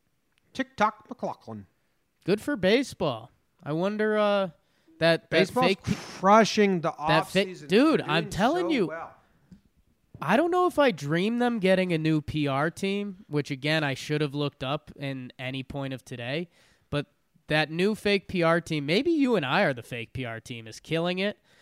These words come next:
Speaker 2: And, hey, le-, let's get nuts. Kris Bryant. Why don't we get you on the move?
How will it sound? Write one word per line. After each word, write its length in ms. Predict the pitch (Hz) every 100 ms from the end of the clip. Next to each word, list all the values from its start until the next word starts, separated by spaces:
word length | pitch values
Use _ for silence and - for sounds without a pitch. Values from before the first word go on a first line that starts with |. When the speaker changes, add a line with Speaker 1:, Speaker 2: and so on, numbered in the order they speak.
| _ _ _ 147
Speaker 2:
And, 500 | 151 151 147 143 - _ -
hey, 460 | 156 247 262 110 -
le-, 220 | 151 160 -
let's 280 | 156 214 -
get 260 | 269 254
nuts. 300 | 170 277 -
Kris 240 | - 208 -
Bryant. 560 | - 190 269 247 104 - _ -
Why 140 | 190
don't 100 | 254
we 80 | 254
get 260 | 262 -
you 180 | 214 302
on 140 | 233 127
the 60 |
move? 400 | 107 101 - -